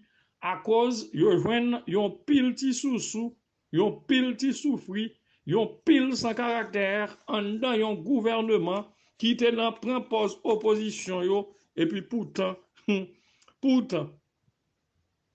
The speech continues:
se zafè pa yo, yo t ap regle.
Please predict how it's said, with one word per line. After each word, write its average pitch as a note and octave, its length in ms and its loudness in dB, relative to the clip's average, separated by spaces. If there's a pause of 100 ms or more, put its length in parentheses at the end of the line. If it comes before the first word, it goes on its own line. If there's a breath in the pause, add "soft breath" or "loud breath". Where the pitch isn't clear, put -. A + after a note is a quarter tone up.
(800)
se G3 320 2
zafè F#3 360 -4 (120)
pa B3+ 240 -4
yo, F#3 200 0 (1120)
yo D3 120 -2
t D3+ 120 -2
ap C3 120 -8
regle. C3 460 -8